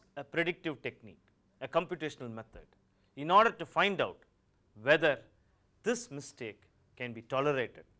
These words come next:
If not, can we modify this rotor which has a defect in such a fashion that we do not compromise on the safety aspect of the, uh, system?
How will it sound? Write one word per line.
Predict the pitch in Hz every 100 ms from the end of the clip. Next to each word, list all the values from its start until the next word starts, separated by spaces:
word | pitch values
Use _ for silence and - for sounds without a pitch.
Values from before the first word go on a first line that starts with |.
| _ _ _ _ _ _ -
If | 117
not, | 170 185 - - _ _ _ _ _ _ _ -
can | 160 202
we | 185
modify | 135 147 196 165 - 131 - _ _ _ _ _ _ -
this | 196 -
rotor | 139 151 151 147 139 _ _ _ _ _
which | 113 -
has | 196 196
a | 123
defect | 123 117 127 120 _
in | 120
such | 147 156
a | 185
fashion | 147 135 131 110
that | 107 117 _ _ -
we | 208
do | 165 208
not | 240 247 -
compromise | 160 170 156 120 117 127 _ _ _
on | 180 180
the | 151
safety | - 165 147 - 127 123 _ _ _ -
aspect | 120 - 120 110 104
of | -
the, | 151 160 _ _ _ _ _ _ _ _ _
uh, | 92 92
system? | - 120 -